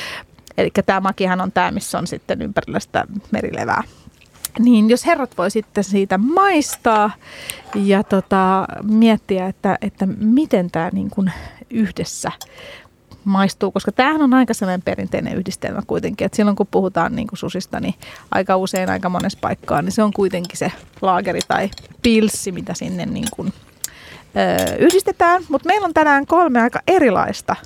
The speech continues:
laageria, niin saa nähdä, mikä näistä on sitten kaikkein paras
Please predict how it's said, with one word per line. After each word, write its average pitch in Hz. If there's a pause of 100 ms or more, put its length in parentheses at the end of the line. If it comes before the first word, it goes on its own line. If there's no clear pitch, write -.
(260)
laageria, 202 (400)
niin 214
saa 214
nähdä, 220
mikä 196
näistä 175
on 190
sitten - (220)
kaikkein - (560)
paras 208